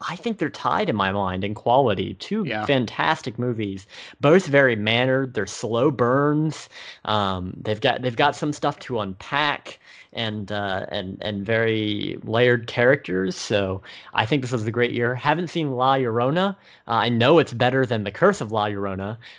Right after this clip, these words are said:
Speaker 1: but, uh, so
Speaker 2: Yes,
Speaker 1: I,
Speaker 2: it
Speaker 1: I
Speaker 2: is.
Speaker 1: gotta, I gotta watch that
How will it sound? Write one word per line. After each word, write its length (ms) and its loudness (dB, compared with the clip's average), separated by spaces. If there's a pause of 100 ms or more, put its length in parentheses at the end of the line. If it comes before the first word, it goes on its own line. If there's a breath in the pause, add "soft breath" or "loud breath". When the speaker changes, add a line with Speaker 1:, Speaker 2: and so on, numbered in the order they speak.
(100 loud breath)
Speaker 1:
but, 360 0
uh, 380 0
so 160 6
Speaker 2:
Yes, 340 10
Speaker 1:
I, 100 4
Speaker 2:
it 0 -
Speaker 1:
I 40 6
Speaker 2:
is. 60 6
Speaker 1:
gotta, 260 6
I 180 2
gotta 280 6
watch 320 6
that 600 -2